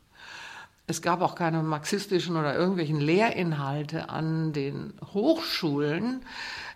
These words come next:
Und wir haben aber das Glück gehabt mit unserem Philosophieprofessor Warnach, dass wir tatsächlich Marx gelesen haben, der Begriff der Entfremdung zum Beispiel. Äh, es gab dann, das muss ich nur kurz erwähnen, die Initiative sozialistischer Kulturschaffender,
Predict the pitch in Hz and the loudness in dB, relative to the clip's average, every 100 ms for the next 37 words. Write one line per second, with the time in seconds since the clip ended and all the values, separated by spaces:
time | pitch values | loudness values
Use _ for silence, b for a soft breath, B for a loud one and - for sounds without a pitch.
0 | B _ 190 185 175 - 147 180 214 240 | B _ 6 6 4 -2 2 6 6 4
1 | 240 240 202 202 175 - 202 202 180 180 | 0 2 2 2 0 0 0 0 0 0
2 | 170 - 170 160 170 165 165 160 165 165 | -2 0 -2 -2 -2 0 0 -2 -4 -2
3 | 160 156 160 156 156 170 185 226 220 - | -2 2 4 4 4 6 6 6 4 0
4 | 165 - 170 160 160 170 156 185 180 190 | -2 -2 0 0 0 -2 -2 -2 -2 0
5 | 175 165 - 170 - 180 165 127 175 190 | -2 -2 -10 -10 -8 0 6 6 6 4
6 | - - - 180 165 156 180 214 185 196 | -2 -4 -6 4 4 6 6 4 2 0
7 | 202 208 220 220 233 - B B B - | 0 0 0 0 -4 -8 B B B -2
8 | 170 156 160 160 170 165 - 143 - 151 | 0 2 0 0 0 0 -2 -4 -4 0
9 | 196 202 254 285 - - 208 180 190 185 | 0 -2 -6 -10 -12 -6 -4 -4 -4 -6
10 | - 220 214 240 - - 175 165 196 - | -4 -2 -2 -4 -6 -2 0 0 -2 4
11 | 196 196 196 196 180 185 180 175 180 190 | 4 6 4 4 2 2 2 4 4 4
12 | 180 165 165 190 156 151 175 165 165 156 | 2 0 0 0 0 2 2 2 0 -2
13 | 151 139 180 165 151 139 - 151 170 160 | -4 -6 -4 -4 -4 -6 -4 -2 -2 -2
14 | 156 127 151 160 - 190 185 165 165 160 | -4 -4 -4 -6 -2 -2 -2 -4 2 4
15 | 165 220 | 4 2